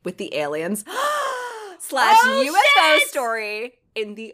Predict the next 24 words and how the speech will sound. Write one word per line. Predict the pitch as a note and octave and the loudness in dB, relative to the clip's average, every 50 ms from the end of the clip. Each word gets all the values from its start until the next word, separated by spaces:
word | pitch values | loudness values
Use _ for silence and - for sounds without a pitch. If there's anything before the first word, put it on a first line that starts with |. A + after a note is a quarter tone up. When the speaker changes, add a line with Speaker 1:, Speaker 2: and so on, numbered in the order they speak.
| _ - | _ -14
Speaker 1:
Orphis | - F3 F3 F#3 - - G3+ F#3+ G3+ - - _ | -10 -10 -10 -10 -10 -10 -10 -10 -10 -12 -14 _
with | F3 F#3 F3 F3 G3 | -10 -10 -8 -8 -8
a | |
Porpoise | F3+ _ - - F3+ D#3+ E3 E3 - D#3 D#3+ - - _ | -12 _ -14 -10 -8 -8 -8 -10 -12 -12 -12 -12 -12 _
episode. | D3+ D#3 - D#3 D3+ - - D#3+ D3+ C#3+ C3 C3 C3 C#3 C#3+ _ _ _ _ _ _ _ _ _ _ _ _ _ - | -14 -12 -12 -14 -14 -12 -10 -10 -10 -10 -12 -12 -14 -16 -18 _ _ _ _ _ _ _ _ _ _ _ _ _ -12
Speaker 2:
Girl! | B3+ C4 D#4 E4 F4+ F#4 F#4 D#4+ C4+ A3+ F#3 | -6 -2 0 2 4 4 4 4 2 2 0
Speaker 1:
Stop | F3 C4+ A3+ A3+ B3 D4 - - | 0 0 0 0 0 -2 -2 0
Speaker 2:
Oh | A#3 A#3+ | 0 0
my | C4 C#4+ C#4 | 2 0 -4
god. | C4 C4+ B3 A3+ G#3 G3+ G3 _ _ _ | -4 -2 -4 -4 -4 -4 -8 _ _ _
Guys, | B3 A#3 A3 A3+ B3 C#4 F#4 G#4+ - - _ | -4 -2 -2 -2 -2 -4 -8 -12 -14 -20 _
Speaker 1:
the | E3 E3+ G#3+ | -6 -4 -2
Speaker 2:
guys. | G#3 A3+ | -2 -2
Speaker 1:
presses. | A3 G#3+ - - - F#3 C#3+ C3+ A#2+ D3+ - - - _ _ _ _ _ _ _ _ _ _ _ | -2 -4 -6 -8 -10 -12 -14 -14 -14 -16 -20 -20 -20 _ _ _ _ _ _ _ _ _ _ _
Are | G3+ F#3 | -10 -8
we | F3+ F#3 | -8 -8
getting | F#3 A#3+ B3 D#4 E4+ | -8 -8 -8 -6 -4
our | F4+ F4+ G4+ | -4 -4 -2
first | - C#4+ C4+ C4+ - | -2 -4 -4 -2 -4
U | A#3 G#3 | -4 -2
F | B3 | 0
O | A#3+ | -2
Speaker 2:
Amy | F#3+ | -2
Speaker 1:
story? | - A3 G#3+ G#3+ | -2 -2 -2 -2